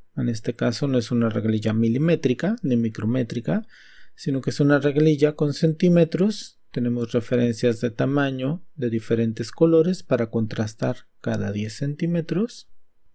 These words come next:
para contrastar cada centímetro y referencias de calibración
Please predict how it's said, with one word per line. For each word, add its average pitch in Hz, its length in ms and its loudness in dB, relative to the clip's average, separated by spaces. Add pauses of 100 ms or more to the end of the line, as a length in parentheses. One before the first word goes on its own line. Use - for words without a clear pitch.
(120)
para 113 280 0
contrastar 113 920 -2
cada 120 280 0
centímetro 165 920 2 (220)
y 143 100 2
referencias 123 640 4
de 151 80 4
calibración 170 800 4